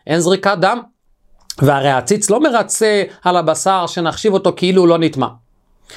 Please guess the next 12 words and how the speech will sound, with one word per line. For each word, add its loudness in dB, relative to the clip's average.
אז 2
משנתנו 0
לא 0
כמו 2
רבי 0
יהושע. 0
עונה 0
הגימורה, 0
אפילו -2
תמר -2
רבי -2
יהושע. 0